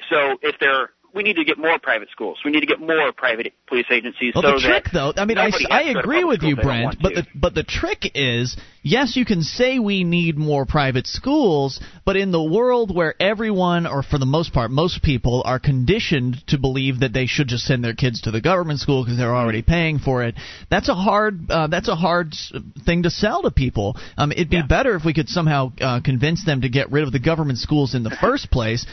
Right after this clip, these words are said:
Speaker 2: because then the market really would respond with the necessary private schools required.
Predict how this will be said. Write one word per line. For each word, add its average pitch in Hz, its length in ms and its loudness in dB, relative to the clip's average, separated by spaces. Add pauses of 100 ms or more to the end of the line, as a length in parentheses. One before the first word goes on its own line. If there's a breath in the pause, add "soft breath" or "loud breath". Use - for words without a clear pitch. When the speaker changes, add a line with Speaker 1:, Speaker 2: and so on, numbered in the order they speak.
(120 loud breath)
Speaker 2:
because 147 240 2
then 214 200 2
the 214 80 2
market 170 300 0
really 139 240 0
would 202 340 2
respond 139 480 0
with 135 120 0
the 135 80 2
necessary 127 540 0
private 120 320 0
schools 120 320 0
required. 139 560 0